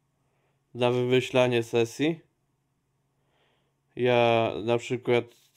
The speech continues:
ten cały rok to nie tak, że tylko prezenty są rozdawane w jedną noc, ale trzeba je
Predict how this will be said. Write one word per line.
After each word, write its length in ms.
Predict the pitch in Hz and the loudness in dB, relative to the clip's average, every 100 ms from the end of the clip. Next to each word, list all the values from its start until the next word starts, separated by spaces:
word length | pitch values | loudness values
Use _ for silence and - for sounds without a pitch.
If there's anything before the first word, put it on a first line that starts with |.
| - | -4
ten 440 | 120 113 110 110 | 0 0 0 -4
cały 400 | 110 123 120 120 | -4 0 2 4
rok 300 | 131 151 117 | 4 2 0
to 180 | - 117 | -6 -4
nie 160 | 117 120 | -2 0
tak, 260 | 120 117 | 0 0
że 180 | 117 117 | -2 -4
tylko 400 | 113 113 120 117 | -4 -4 -2 -2
prezenty 640 | - 127 120 123 117 117 | -4 -4 -2 -2 -4 -6
są 220 | 117 123 120 | -4 0 0
rozdawane 640 | 120 113 120 120 120 117 | 0 0 0 0 0 0
w 40 | 113 | 0
jedną 320 | 117 117 110 | -2 -2 -6
noc, 420 | 113 120 151 - _ _ _ _ _ | -2 -2 -2 -8 _ _ _ _ _
ale 240 | - 113 113 | -4 -2 -2
trzeba 400 | - 120 120 117 | 0 0 2 2
je 280 | 117 113 | 2 0